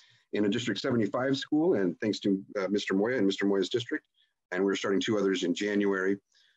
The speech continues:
Now, our experience with remote, remote programming has expanded our toolkit, and we are looking forward to once again offering casa programs. And we're confident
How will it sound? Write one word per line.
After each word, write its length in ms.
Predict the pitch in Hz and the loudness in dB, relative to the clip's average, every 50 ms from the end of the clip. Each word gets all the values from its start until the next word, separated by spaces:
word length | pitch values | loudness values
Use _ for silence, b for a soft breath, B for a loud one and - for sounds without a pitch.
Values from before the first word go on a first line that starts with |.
| _ - | _ -6
Now, 80 | 110 110 | -4 -2
our 140 | 120 127 | 0 0
experience 400 | 131 131 - - 185 165 165 151 | 0 -2 0 0 0 0 0 0
with 120 | - 147 123 | 0 2 2
remote, 240 | 123 135 143 139 127 | 2 2 2 4 2
remote 260 | 120 123 135 135 135 | 2 2 2 0 0
programming 440 | 135 139 127 123 131 127 131 131 120 | 0 0 0 0 2 2 2 2 2
has 180 | 110 101 92 | 0 0 -2
expanded 500 | 92 - - - - 156 156 160 156 135 | -2 -4 -8 -8 -6 -4 -2 -2 -2 0
our 100 | 143 147 | -2 -2
toolkit, 480 | 143 - 160 160 143 139 160 147 - 107 | -2 -2 -2 -2 -2 -2 -4 -4 -4 -2
and 140 | 104 104 107 | -2 0 0
we 140 | 113 110 | 0 0
are 140 | 110 101 101 | 0 0 0
looking 220 | 110 120 117 120 107 | -2 -2 -2 -4 -2
forward 240 | - 123 113 107 - | -2 -2 -2 -2 -4
to 80 | 104 101 | -6 -6
once 160 | 104 98 - | -6 -8 -8
again 240 | 98 - 101 95 92 - _ _ _ _ _ - | -8 -8 -8 -6 -8 -10 _ _ _ _ _ -6
offering 340 | 110 107 104 110 110 110 113 - - | -6 -4 -2 -2 -2 -4 -4 -6 -8
casa 240 | - 185 226 - 117 | -8 -6 -4 -4 -2
programs. 320 | - 107 92 92 95 95 | -2 0 0 0 0 0
And 80 | 117 120 | 0 0
we're 100 | 127 131 | 0 -2
confident 480 | 131 165 175 170 - 139 127 123 120 | -2 -4 -4 -2 0 0 0 0 -2